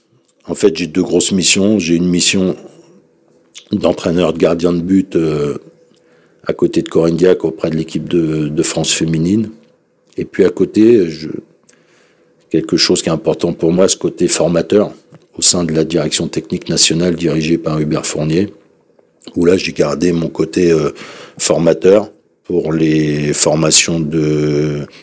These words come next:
de gardiens de but, d'un point de vue, euh, national cette fois-ci, et puis aussi, euh, d'autres actions qui m'amènent à,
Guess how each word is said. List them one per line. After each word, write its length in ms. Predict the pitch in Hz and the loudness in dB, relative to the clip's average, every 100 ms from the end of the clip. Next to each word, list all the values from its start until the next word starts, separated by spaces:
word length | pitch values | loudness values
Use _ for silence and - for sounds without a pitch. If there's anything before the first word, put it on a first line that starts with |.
| _ - | _ -6
de 120 | 82 | -4
gardiens 380 | 78 71 80 82 | 0 -2 0 -2
de 60 | |
but, 340 | 80 107 110 - - - - - _ | 0 -2 -4 -18 -20 -20 -20 -20 _
d'un 160 | - 76 | -10 -8
point 240 | - 85 | -4 -2
de 80 | 82 | -2
vue, 360 | 78 85 87 87 | -2 0 2 2
euh, 280 | 78 76 73 73 71 71 69 69 67 67 62 - - | 2 -2 -4 -6 -6 -8 -8 -12 -14 -18 -20 -20 -6
national 580 | 87 78 - 82 92 107 - _ | -2 2 2 4 2 2 -4 _
cette 220 | - 78 | -16 -10
fois-ci, 420 | - 82 - 107 120 - - - - - _ - | -4 -2 0 0 -2 -12 -16 -16 -18 -20 _ -6
et 120 | 80 | -6
puis 220 | - 90 | -2 2
aussi, 460 | 87 85 - 101 101 | 4 4 4 6 6
euh, 160 | 80 | 4
d'autres 420 | 78 80 92 80 | 0 0 0 2
actions 460 | 87 - - 98 113 - - _ | 0 0 -2 0 0 -4 -20 _
qui 140 | - | -6
m'amènent 520 | 80 80 82 92 92 | -2 0 2 2 2
à, 380 | 80 78 76 71 | 0 -2 -2 -2